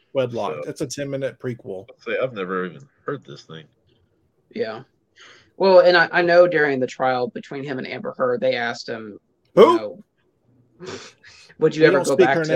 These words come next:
Speaker 1: name.
Speaker 3: Pirates?" And he said no. Like, he's done with that.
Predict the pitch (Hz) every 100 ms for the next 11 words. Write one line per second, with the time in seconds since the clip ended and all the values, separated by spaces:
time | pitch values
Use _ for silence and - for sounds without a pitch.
0 | - - - 143 117 117 - - - _
1 | - 147 135 120 143 254 190 139 117 113
2 | 76 135 _ - 120 - 131 120 107 73
3 | - 78 76